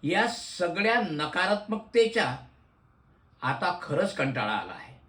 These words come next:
आणि हे चित्र फक्त कुठल्या तरी एका शहराचं नाही, तर अगदी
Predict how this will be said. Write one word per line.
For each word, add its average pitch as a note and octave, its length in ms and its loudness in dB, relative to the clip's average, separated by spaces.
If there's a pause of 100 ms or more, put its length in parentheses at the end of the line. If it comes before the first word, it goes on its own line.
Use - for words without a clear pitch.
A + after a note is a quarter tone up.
(680)
आणि G#3 180 4
हे G#3+ 360 4
चित्र A#3 360 2 (120)
फक्त G3+ 200 0 (160)
कुठल्या G#3 380 2
तरी G3+ 160 0
एका F3 320 -2
शहराचं F3 540 -2
नाही, A2 260 -4 (1000)
तर A2+ 100 -2
अगदी G3 640 0